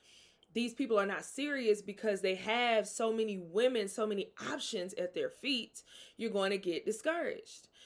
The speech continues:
You're going to feel like there are no good men out here. And that is just not true. So I named the three reasons, the top three reasons why you may feel like that.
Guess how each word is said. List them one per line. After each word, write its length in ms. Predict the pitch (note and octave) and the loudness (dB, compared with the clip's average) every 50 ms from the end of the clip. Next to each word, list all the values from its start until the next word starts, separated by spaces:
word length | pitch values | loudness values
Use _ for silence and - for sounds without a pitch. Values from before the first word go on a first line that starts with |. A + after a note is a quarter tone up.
| - _ | -20 _
You're 180 | - F3+ F#3+ F#3 | -4 -2 -2 0
going 360 | F3+ F3+ F3+ F#3 F#3 F#3+ F#3+ F#3+ | 2 2 2 2 2 0 -2 -4
to 160 | - - G#3 | -4 -6 -6
feel 300 | - - G3 F#3+ F#3+ F#3 | -4 -2 -2 0 0 0
like 360 | F#3 E3+ E3 E3 E3+ E3+ - | 0 -2 -2 -4 -4 -4 -4
there 180 | E3 E3 F3 F#3 | -2 -2 0 0
are 60 | F3+ | 0
no 160 | E3+ E3 E3 | -2 -2 -2
good 260 | F3+ F3 E3+ D#3+ A2 | -2 -4 -4 -4 -6
men 160 | C3 C#3+ B2+ | -6 -8 -8
out 240 | F#2 G#2 C3 C3+ - | -8 -8 -8 -10 -10
here. 240 | - G2+ F2 - - - _ _ _ _ _ - - - - - - _ - | -10 -10 -10 -12 -14 -18 _ _ _ _ _ -20 -20 -20 -20 -20 -12 _ 0
And 160 | F#3 F#3 F3+ | 0 2 2
that 240 | F3+ E3+ D#3+ F3 F3 | 2 2 0 0 0
is 160 | F3 F#3+ - | -2 -4 -4
just 440 | - - D3 D3 - - - - - _ _ _ _ _ - | -4 -2 -2 -2 -2 -4 -6 -12 -16 _ _ _ _ _ -14
not 320 | D#3 C#3+ B2 C3 G#2 - - - _ _ _ _ _ _ - | -10 -10 -8 -8 -8 -10 -14 -18 _ _ _ _ _ _ -10
true. 340 | - - G4 A4 F4 A#3+ - _ _ _ _ _ _ _ _ _ _ _ - - - - - | -4 0 2 2 2 0 -4 _ _ _ _ _ _ _ _ _ _ _ -20 -20 -20 -20 -16
So 480 | - - - - F4 D#4 - - - - _ _ _ _ _ _ _ _ _ _ _ - - - - _ _ - | -10 -4 4 6 6 6 6 4 0 -6 _ _ _ _ _ _ _ _ _ _ _ -20 -20 -20 -20 _ _ 4
I 520 | F#3+ G3+ G#3 G#3 G#3 G#3 G3+ G3+ F#3+ - - _ _ _ - | 6 8 8 10 10 10 8 6 4 -2 -12 _ _ _ -6
named 460 | G#3 G#3+ A#3+ C#4+ F#4 G#4 A4 G4 D#4 - - | -2 2 4 6 8 8 8 6 6 2 6
the 220 | G3+ G#3+ A3 A3 - - | 8 10 10 10 8 2
three 280 | - C4+ C#4+ D#4+ F#4 F4 | -4 -2 2 4 4 4
reasons, 880 | D#4 C#4 D4 D#4+ E4+ F4+ F#4+ F4 C4 A#3 A3+ G3+ F#3+ F#3+ F#3+ G3 G#3+ - | 4 2 0 4 8 8 8 8 8 6 6 6 6 4 2 0 -2 -4
the 140 | - G3 F3 | -4 -4 -4
top 340 | - - C4 D#4 D#4+ D#4 - | -2 2 4 4 4 4 2
three 80 | B3+ A#3+ | 0 0
reasons 380 | A3 G#3 G#3 G#3+ F#3+ F#3 F3+ | 2 2 2 0 -2 -2 2
why 140 | F#3+ F#3+ G3 | 4 4 4
you 160 | G3 G#3 G#3 | 4 4 2
may 180 | G#3+ G#3 F3+ E3+ | 2 2 2 0
feel 280 | - - A3+ B3 B3+ | 2 6 10 10 10
like 240 | A#3 F#3+ C#3 - - | 10 10 6 2 0
that. 280 | - D3 C3+ - - | -2 -2 -2 -2 -4